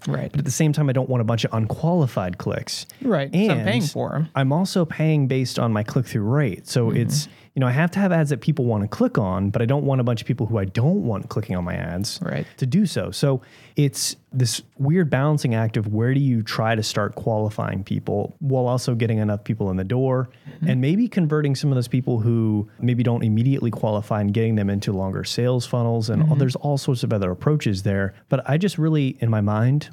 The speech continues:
Speaker 2: like I said, in life and love and marketing, being more direct,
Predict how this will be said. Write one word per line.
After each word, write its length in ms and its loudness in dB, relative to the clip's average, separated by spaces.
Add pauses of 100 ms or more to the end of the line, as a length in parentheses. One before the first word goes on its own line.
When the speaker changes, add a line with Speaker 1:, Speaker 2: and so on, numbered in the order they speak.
Speaker 2:
like 160 0
I 40 0
said, 360 -4 (180)
in 180 2
life 400 0
and 200 2
love 340 -2
and 140 0
marketing, 500 -2 (260)
being 260 2
more 200 0
direct, 540 -2